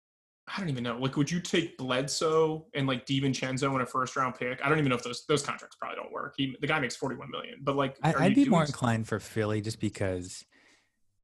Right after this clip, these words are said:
Speaker 2: their stars are already locked up. So, you know, if it doesn't work, at least they're stuck, <laughs> stuck with us.
Speaker 1: What if they really
Speaker 2: Um,
Speaker 1: wanna tank? So they trade Chris Paul for Russell Westbrook.
Speaker 2: Oh, that would be really hilarious, actually.
Speaker 1: <laughs> Man, you,
Speaker 2: Well, 'cause
Speaker 1: they're not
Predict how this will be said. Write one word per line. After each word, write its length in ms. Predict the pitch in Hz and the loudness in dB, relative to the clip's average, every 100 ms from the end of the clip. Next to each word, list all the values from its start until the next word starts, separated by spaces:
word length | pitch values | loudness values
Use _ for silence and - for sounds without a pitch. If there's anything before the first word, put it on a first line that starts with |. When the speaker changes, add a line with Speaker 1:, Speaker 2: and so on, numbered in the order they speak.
| - | -4
Speaker 2:
their 180 | 110 104 | -2 0
stars 340 | - 113 104 | 2 2 2
are 120 | 101 | -2
already 240 | 101 110 117 | 2 2 2
locked 380 | 101 92 - | 2 -2 -6
up. 320 | 90 82 - - | -8 -8 -10 -12
So, 540 | - 101 90 87 85 _ _ _ _ _ _ | -4 -4 -2 -6 -12 _ _ _ _ _ _
you 140 | 123 107 | -6 -6
know, 140 | 87 | -6
if 100 | - | -6
it 60 | 117 | 2
doesn't 280 | 123 104 104 | 2 2 0
work, 500 | 107 107 107 104 - - - | 2 4 4 0 -6 -12 -6
at 120 | 113 | -4
least 200 | 107 110 | -2 0
they're 100 | 120 | 0
stuck, 420 | 104 - 107 - - - | 0 0 -2 -2 -6 -6
<laughs> 160 | - 123 | -4 -4
stuck 340 | - - - 120 | -4 -4 -2 -4
with 160 | - | -6
us. 320 | 110 101 - - - | -6 -6 -8 -12 -8
Speaker 1:
What 200 | 175 185 | 2 2
if 100 | 254 | 4
they 120 | 247 | 2
really 360 | 156 139 139 160 | 2 2 2 2
Speaker 2:
Um, 40 | |
Speaker 1:
wanna 180 | 180 190 | 0 -2
tank? 260 | 190 202 196 | -2 -2 -2
So 100 | 160 | 0
they 120 | 147 | 0
trade 480 | - 147 143 139 - - - - - _ - | -2 -2 0 -2 -6 -14 -20 -20 -20 _ -2
Chris 200 | 151 143 | 0 2
Paul 240 | - 135 | 2 0
for 420 | - - 151 147 | -2 -2 2 4
Russell 340 | 135 131 - 120 | 4 0 -2 -4
Westbrook. 580 | 131 139 - - - _ _ _ _ _ _ _ - - | -4 -4 -8 -16 -20 _ _ _ _ _ _ _ -20 -18
Speaker 2:
Oh, 120 | 92 - _ _ _ _ _ | -18 -18 _ _ _ _ _
that 160 | 160 175 | 4 6
would 120 | 131 | 4
be 160 | 113 | 2
really 280 | 107 101 101 | 0 0 0
hilarious, 540 | 98 95 90 92 92 - | -2 -4 -6 -6 -6 -8
actually. 500 | - - 170 - 180 | -10 -8 0 0 2
Speaker 1:
<laughs> 0 | |
Man, 0 | |
you, 180 | 165 202 | 2 4
Speaker 2:
Well, 100 | 151 | 4
'cause 200 | 175 151 | 6 6
Speaker 1:
they're 100 | 139 | 6
not 140 | 135 | 4